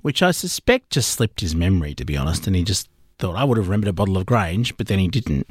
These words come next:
Um, I don't know that that was even particularly dodgy by the standards of what we've seen subsequently in, in some places. But with, uh, her, her boyfriend, I mean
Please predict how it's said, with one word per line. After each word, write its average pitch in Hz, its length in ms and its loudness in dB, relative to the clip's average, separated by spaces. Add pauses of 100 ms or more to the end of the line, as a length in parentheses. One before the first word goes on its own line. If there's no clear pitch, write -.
(520)
Um, 107 220 0
I 117 140 -2
don't 117 160 0
know 104 140 -2
that 90 80 -4
that 98 220 -2
was 95 140 0
even 87 240 2
particularly - 500 -2
dodgy 123 320 2
by 90 140 -2
the 87 100 -2
standards 85 320 2
of 87 120 -4
what - 140 -4
we've - 100 -4
seen 87 220 0
subsequently 95 520 0
in, 92 160 0
in 82 160 0
some 87 220 0
places. - 400 -2 (500)
But 175 200 4
with, 214 540 -4 (120)
uh, 107 480 0 (200)
her, 120 440 0
her 113 120 2
boyfriend, - 800 0 (580)
I - 80 -8
mean 208 260 0